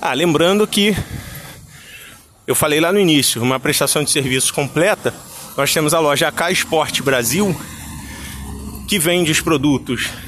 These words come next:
da Rossi, G e G, todos os suprimentos pra você jogar Airsoft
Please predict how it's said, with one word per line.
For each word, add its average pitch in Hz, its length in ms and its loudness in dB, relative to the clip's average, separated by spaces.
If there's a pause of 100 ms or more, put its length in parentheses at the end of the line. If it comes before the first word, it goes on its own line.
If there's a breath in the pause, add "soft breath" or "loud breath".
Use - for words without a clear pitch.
(800 loud breath)
da 160 120 -2
Rossi, 156 580 2
G 135 200 4
e 143 80 2
G, 156 420 4 (720 loud breath)
todos 359 220 2
os 240 100 2
suprimentos 180 580 2
pra 185 140 -2
você 156 200 -4
jogar 160 260 -2
Airsoft 151 680 -2